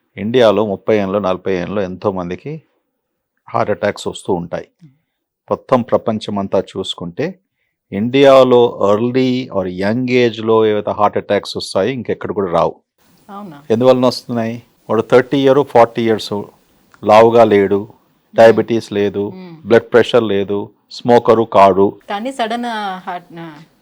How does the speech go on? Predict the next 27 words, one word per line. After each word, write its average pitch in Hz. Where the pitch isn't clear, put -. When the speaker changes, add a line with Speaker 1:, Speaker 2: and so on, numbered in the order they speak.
Speaker 1:
No, 247
స్ట్రెస్ -
వలన. 113
Speaker 2:
cardiology. 160
Speaker 1:
Stress 170
is 165
one 156
of 143
the 131
biggest 147
thing. 139
Pollution 165
వలన. 82
All 175
these -
factors. -
కొలెస్ట్రాల్ 170
వానికి 160
టూ 156
హండ్రెడ్ 151
అండ్ 147
ఫిఫ్టీ 147
కూడా 156
ఉండొచ్చు. 135
It's -
not 170
necessary. 127